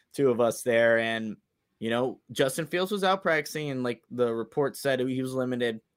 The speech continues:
and Andy Dalton was a full participant. But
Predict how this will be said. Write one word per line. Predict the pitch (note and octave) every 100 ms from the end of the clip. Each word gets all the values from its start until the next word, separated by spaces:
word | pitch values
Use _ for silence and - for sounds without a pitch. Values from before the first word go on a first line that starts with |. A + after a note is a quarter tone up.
| _ _ _ _ _ _ _ -
and | C#3+
Andy | C3+ C#3+ C#3+
Dalton | C3 B2+ B2+
was | A#2+ A#2+
a |
full | - C3
participant. | A#2 A2+ G#2+ D#3+ - B2 A2+ - _ _ _
But | - B2+ B2 -